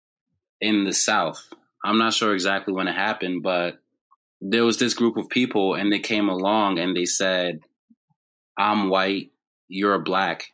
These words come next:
and white is better." And, you know, the, the, the people who be-, who came to be known as, as black, they are, they're warriors, they're proud people. So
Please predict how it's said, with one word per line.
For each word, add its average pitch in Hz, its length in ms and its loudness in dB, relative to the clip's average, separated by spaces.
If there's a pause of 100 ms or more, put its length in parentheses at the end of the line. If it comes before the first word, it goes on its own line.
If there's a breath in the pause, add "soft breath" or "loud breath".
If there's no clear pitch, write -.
(220)
and 95 180 -4
white 92 220 0
is 80 140 -10
better." 80 440 -2 (1120)
And, 107 600 2 (600)
you 120 140 4
know, 107 460 2
the, 110 180 0
the, 101 220 0
the 110 120 0
people 131 540 2
who 104 500 2 (880)
be-, 110 260 -2 (240)
who 135 160 0
came 117 320 2
to 110 100 -2
be 107 100 2
known 104 320 2
as, 95 200 0
as 90 160 -6
black, 107 460 -2
they 104 280 0
are, 98 460 0
they're 98 240 2
warriors, 95 720 2
they're 101 140 -2
proud 104 360 0
people. 90 380 -2
So 95 480 0